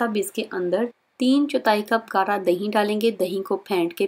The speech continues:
फिर आप डालेंगे, मिक्स करेंगे और इसको कवर कर देंगे, क्योंकि दही डालने के बाद छींटे निकलेंगी इसकी।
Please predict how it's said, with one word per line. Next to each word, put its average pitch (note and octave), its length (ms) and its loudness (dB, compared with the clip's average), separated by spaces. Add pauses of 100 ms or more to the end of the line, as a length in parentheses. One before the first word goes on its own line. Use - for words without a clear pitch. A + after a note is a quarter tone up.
फिर E3+ 160 0
आप D#3+ 220 -2
डालेंगे, F3+ 440 2
मिक्स F3+ 360 -4
करेंगे G#3 400 -2
और F#3+ 160 0
इसको F3+ 280 0
कवर F3+ 280 0
कर F3+ 200 -2
देंगे, F3+ 340 -2
क्योंकि G3 320 -4
दही G3 260 0
डालने F3+ 300 2
के F3+ 100 -2
बाद F#3+ 220 -2
छींटे F#3+ 340 -4
निकलेंगी F3+ 460 -2
इसकी। A#3+ 280 -6